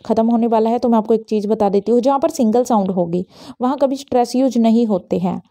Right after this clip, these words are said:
अब देखिए इसमें एक ही साउंड है, तो यहाँ पर स्ट्रेस यूज़ नहीं होगा। स्टार्टिंग में हमने नोट किया है, कोट किया है, ये बनाया था हमने कोट,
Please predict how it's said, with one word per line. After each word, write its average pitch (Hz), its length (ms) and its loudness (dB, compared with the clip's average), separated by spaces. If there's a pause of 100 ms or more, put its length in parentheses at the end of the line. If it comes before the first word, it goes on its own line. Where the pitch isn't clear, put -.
(360)
अब 226 80 0
देखिए 254 260 0
इसमें 262 240 -2
एक 226 300 -2
ही 254 100 2
साउंड 202 320 0
है, 180 200 -2 (1000)
तो 285 80 0
यहाँ 233 260 0
पर 269 120 0
स्ट्रेस 226 420 -2
यूज़ 220 280 2 (180)
नहीं 202 280 -2
होगा। 180 360 -4 (260)
स्टार्टिंग 262 360 0
में 285 60 -2
हमने 269 240 -2
नोट 220 360 0
किया 220 280 2
है, 220 240 0 (520)
कोट 247 300 2
किया 240 260 2
है, 226 280 -2 (120)
ये 220 160 4
बनाया 214 280 0
था 214 140 0
हमने 214 240 2
कोट, 208 360 -2